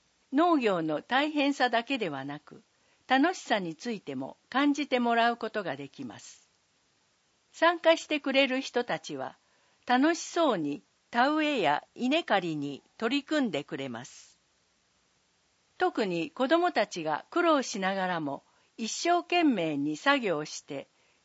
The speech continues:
できた時の笑顔を見ると、やっ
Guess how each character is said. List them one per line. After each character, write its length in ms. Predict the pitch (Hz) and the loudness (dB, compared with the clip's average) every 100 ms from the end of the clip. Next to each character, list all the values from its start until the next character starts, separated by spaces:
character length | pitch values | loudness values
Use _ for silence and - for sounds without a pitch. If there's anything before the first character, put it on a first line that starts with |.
| _ | _
で 160 | 254 359 | 0 0
き 80 | - | 2
た 160 | 190 | -2
時 260 | 196 226 233 | 0 -2 -2
の 120 | 170 | 0
笑 220 | 151 247 | 0 0
顔 400 | 311 285 190 156 | 4 6 6 4
を 60 | 147 | -2
見 220 | 160 214 | -4 -4
る 120 | 160 | -6
と、 260 | - 113 135 _ _ _ | -6 -10 -10 _ _ _
や 140 | - | -6
っ 60 | 202 | -6